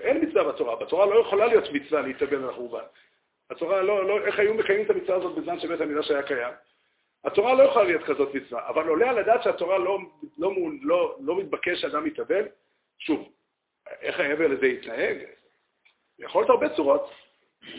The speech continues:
כיוון שחז"ל הבינו שראוי ונכון שהאבל יהיה אבל כלל ישראלי, ועם ישראל כולו יתאבל באופן אחד ובדרך אחת,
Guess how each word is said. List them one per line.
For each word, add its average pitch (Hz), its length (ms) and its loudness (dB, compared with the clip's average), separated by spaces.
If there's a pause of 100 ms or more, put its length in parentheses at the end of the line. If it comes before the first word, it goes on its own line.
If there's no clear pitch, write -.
(240)
כיוון 233 340 0
שחז"ל 196 500 2
הבינו 185 320 -2
שראוי 151 460 -2
ונכון 165 440 -6
שהאבל 143 460 -6
יהיה 143 260 0
אבל 151 200 -6 (120)
כלל 156 200 -2
ישראלי, 123 460 -8 (420)
ועם 147 160 0
ישראל 170 240 2
כולו 165 280 4
יתאבל 160 320 4
באופן 156 480 0
אחד 151 300 -2
ובדרך 139 460 0
אחת, - 300 -8